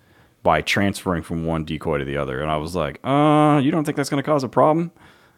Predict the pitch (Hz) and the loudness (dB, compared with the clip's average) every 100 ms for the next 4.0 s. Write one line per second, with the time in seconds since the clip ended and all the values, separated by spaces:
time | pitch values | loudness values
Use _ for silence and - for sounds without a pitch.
0 | - 95 101 104 85 92 92 90 87 78 | -2 2 4 2 0 -2 0 0 0 0
1 | 76 101 98 90 90 85 85 80 80 87 | 0 2 4 2 0 0 0 0 -2 -2
2 | 82 85 80 82 92 78 90 117 110 98 | 0 0 0 -2 -2 -4 0 0 2 0
3 | 90 80 - 123 85 90 78 65 71 | -4 -2 2 4 4 4 2 0 -6